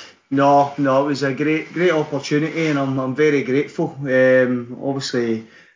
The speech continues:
there's no many managers that maybe go for the Lowland League or even, like, the West of Scotland to go and get the opportunity to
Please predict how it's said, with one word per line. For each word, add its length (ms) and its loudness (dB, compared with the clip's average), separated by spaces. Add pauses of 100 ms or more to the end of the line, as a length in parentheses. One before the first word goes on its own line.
(140)
there's 120 -12
no 140 2
many 320 4
managers 580 2
that 120 -2
maybe 240 2
go 200 4
for 160 -6
the 120 0
Lowland 460 2
League 260 0 (140)
or 260 0
even, 320 2
like, 140 -2
the 80 -6
West 260 0
of 80 -12
Scotland 500 0
to 100 0
go 100 2
and 100 2
get 120 2
the 80 2
opportunity 600 -2
to 100 -20